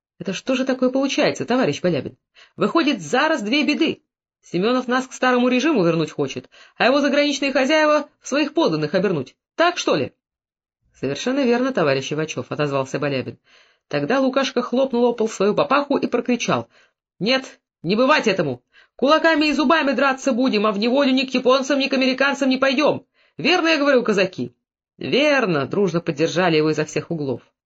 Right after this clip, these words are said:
Пока шумела изба, как потревоженный улей, Роман попробовал представить себе, что случилось бы с ним, с его семьёй, с посёльщиками, если бы интервенты действительно завоевали родное Забайкалье. Представил и содрогнулся от боли и гнева.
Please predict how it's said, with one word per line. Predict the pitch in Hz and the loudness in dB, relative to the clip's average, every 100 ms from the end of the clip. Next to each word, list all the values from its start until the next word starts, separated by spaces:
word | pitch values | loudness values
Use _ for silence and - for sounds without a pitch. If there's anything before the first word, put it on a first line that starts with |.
| _ _ - - - | _ _ -20 -16 -8
Пока | 175 311 | -2 0
шумела | 311 285 294 285 | 2 2 2 2
изба, | 262 226 330 | 0 0 0
как | 311 269 | 0 -2
потревоженный | 254 254 247 262 233 214 202 | -2 0 2 2 2 0 0
улей, | 277 311 285 - | 0 0 0 0
Роман | 165 165 190 277 247 | 0 2 0 -2 -2
попробовал | 190 202 226 214 220 | -2 0 0 0 0
представить | 202 202 - 247 240 | -2 -4 -2 0 0
себе, | 208 208 | -2 -2
что | - 262 | -2 -6
случилось | 262 233 - 320 262 151 | -4 -6 -2 -2 0 0
бы | 131 | -4
с | 143 | -6
ним, | 139 123 | -6 -8
с | - | -2
его | 180 202 | 0 0
семьёй, | 185 160 160 269 226 | -2 -4 -2 -2 -2
с | - | -4
посёльщиками, | 131 - 254 240 - - - - - - - | -8 -2 -2 -2 -8 -10 -14 -14 -20 -20 -6
если | 185 262 254 | -2 0 0
бы | 269 | 0
интервенты | 254 247 294 285 | 2 2 0 0
действительно | 233 247 - 285 320 262 | -2 -2 -2 -4 -2 -4
завоевали | 226 240 233 220 208 | 0 0 2 2 0
родное | 214 202 208 | 0 0 -2
Забайкалье. | 202 196 233 170 117 110 - _ _ _ _ _ - - _ | -2 -2 -4 -4 -8 -8 -16 _ _ _ _ _ -20 -20 _
Представил | 175 175 - 262 262 - - | -6 -4 -2 0 0 -2 -6
и | 226 | -6
содрогнулся | - 180 180 160 185 190 - | -4 -2 -2 -2 -6 -6 -6
от | 151 135 | -8 -4
боли | 147 135 | -4 -2
и | 127 | -6
гнева. | 127 120 | -6 -8